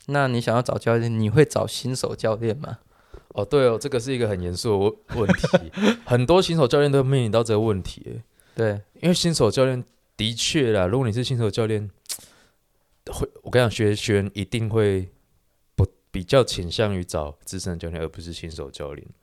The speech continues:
Speaker 2: 那就变成是没有人给新手机会，那他是不是永远都没办法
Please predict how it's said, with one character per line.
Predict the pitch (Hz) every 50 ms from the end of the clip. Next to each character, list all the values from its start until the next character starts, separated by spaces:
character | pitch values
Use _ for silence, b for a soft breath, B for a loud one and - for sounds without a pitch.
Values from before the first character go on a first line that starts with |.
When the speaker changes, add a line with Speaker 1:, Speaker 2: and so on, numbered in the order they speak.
| b b b b b b b b b
Speaker 2:
那 | - 151
就 | 147 151 175
变 | - 160 143
成 | 131
是 | 123 - 139 135
没 | 127 120 135
有 | 135 117
人 | 104 98 92
给 | 90 98 87
新 | 85 - - 101 98
手 | 87 98 85
机 | 82 - 90 87 87 85
会， | 92 92 87 78 76 80 82 _ _ _ _ _ _ _ _ -
那 | - 104
他 | 104 107
是 | 104 107
不 | 104
是 | 107
永 | 101 92 90 90
远 | 85 82
都 | 87 87
没 | 90 90
办 | 82 90 98 98
法 | 95 - 110 98 87 80